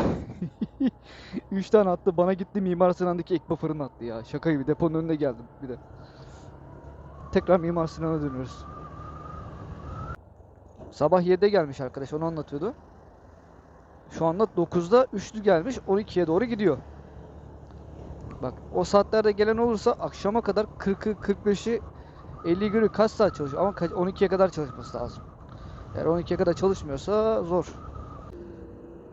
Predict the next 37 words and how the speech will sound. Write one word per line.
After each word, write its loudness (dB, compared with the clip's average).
Yemek 0
sepetinin 2
chatine -2
bağlanmak 2
kadar 0
zor 0
bir -4
şey -4
yok. -2
Bak -10
bunu -2
da 0
söyleyeyim. 0
Yani -4
üstünüzde -4
paket -2
yoksa 0
yemek 0
sepeti 0
chatine 0
bağlanmanız 0
çok 0
zor -2
abi. -2
Bağlanamıyorsunuz 4
yani. -6
Bağlanmak 4
zor 4
değil, -2
hiç -2
bağlanamıyorsunuz. -2
Yani -2
üzerinizde 2
bir -4
paket 2
olması 0
gerekiyor. -2